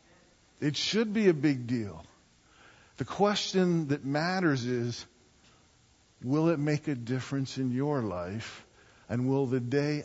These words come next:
after Easter be just like the day before it?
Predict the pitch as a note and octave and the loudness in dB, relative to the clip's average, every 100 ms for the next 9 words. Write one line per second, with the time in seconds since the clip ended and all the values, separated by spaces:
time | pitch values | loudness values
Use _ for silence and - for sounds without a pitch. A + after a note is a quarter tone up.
0 | - B2+ E3 G3+ F#3 - - G#2+ - G#2+ | -8 -6 -4 -4 -6 -12 -10 -10 -6 -6
1 | G2 - - G#2+ A#2 - _ _ _ _ | -6 -8 -8 -6 -8 -10 _ _ _ _
2 | _ - G#2 F2+ F#2 A2 B2+ - C3+ B2+ | _ -8 -8 -8 -6 -4 -4 -6 -4 -4
3 | C3+ - A2+ A#2+ B2 A#2+ A#2+ - C#3 C3 | -4 -6 -2 0 0 -2 -4 -6 -8 -8
4 | E2+ - - | -8 -12 -18